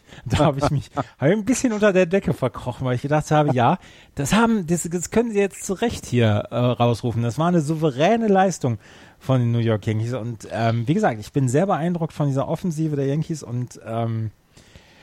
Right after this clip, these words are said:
Speaker 1: ja, bring it on. Also, <laughs> das, das, äh, das könnten interessante drei, vier, fünf Spiele werden da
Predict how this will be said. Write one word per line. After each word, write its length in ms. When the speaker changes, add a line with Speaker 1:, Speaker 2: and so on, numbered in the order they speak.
Speaker 1:
ja, 600
bring 220
it 140
on. 420
Also, 380
<laughs> 180
das, 320
das, 280
äh, 380
das 280
könnten 320
interessante 760
drei, 280
vier, 180
fünf 240
Spiele 320
werden 320
da 260